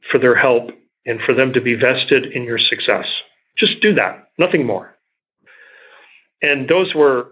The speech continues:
incredibly scary conversations. They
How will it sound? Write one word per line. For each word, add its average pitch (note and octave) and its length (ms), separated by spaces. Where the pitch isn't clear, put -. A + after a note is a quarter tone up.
incredibly C#3+ 1040
scary C3+ 340
conversations. A2+ 880
They B2+ 300